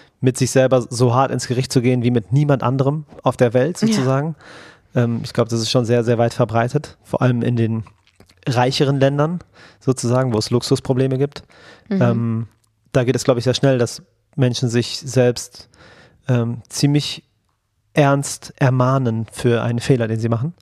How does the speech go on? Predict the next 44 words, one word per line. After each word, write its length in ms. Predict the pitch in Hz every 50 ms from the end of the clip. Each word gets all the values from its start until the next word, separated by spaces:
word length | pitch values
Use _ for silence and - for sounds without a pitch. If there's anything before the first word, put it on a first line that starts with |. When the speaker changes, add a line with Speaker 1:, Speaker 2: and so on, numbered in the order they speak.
| - - -
Speaker 2:
Mhm. 340 | 214 202 190 185 180 185 202
Speaker 1:
Und 340 | 202 139 135 131 131 - - - 151 147
so 140 | 143 135 151
eine 100 | 151 151
Situation 500 | 143 156 147 147 143 - - 156 151 143
ist 120 | 139 -
natürlich 300 | 147 131 139 131 127 -
prädestiniert 520 | - - 151 143 - - - 139 143 143 139
dafür, 240 | 120 - - 135
dass 160 | 123 123 - -
man 120 | 127 123
sich 120 | 117 -
da, 240 | - 131 123 120 -
ähm, 380 | 120 120 120 117 113 113 117 113 - _ _ _ _ _ _ _ _ _ _ _ _
sozusagen 500 | 151 139 123 127 - - - 123 117 120
Filme 300 | 113 - 139 139 135 127
fährt 260 | - - 127 120 117 120
und 140 | 120 113
sagt, 280 | - - 117 113 - -
„Oh 120 | 131 135
Mann, 260 | 139 147 147 151 151 143
wie 80 | 143
konnte 280 | - - 170 160 - 151
ich 120 | - -
nur?“ 240 | 147 139 139 139 131 - - - - - - - _
Speaker 2:
Mhm. 300 | - 208 208 202 196 196
Speaker 1:
Und 240 | 208 135 127 127 113
wenn 80 | 127 123
ihr 80 | 123
daran 320 | 117 127 131 135 127 127 127
denkt, 400 | 123 135 135 139 143 - - - _
dass 320 | 139 131 123 - - - - _
es 340 | - 123 - - - - - - _ _ _ _ _ _ _ _ _ -
keine 260 | - - 135 127 127
Absicht 440 | - 151 - - - 131 - - -
war 180 | 127 127 127 117
und 200 | 120 117 - 117
dass 160 | 117 - -
es 240 | 117 - - - - _ _ _ _ -
eine 360 | 160 131 127 123 123 120 - -
sozusagen 480 | 117 117 123 - - 117 123 123 120
einmalige 440 | 123 135 143 143 135 127 127 131 127 127
Situation 560 | 127 123 127 123 117 - - 156 160 151 135
war 240 | 135 135 131 139 -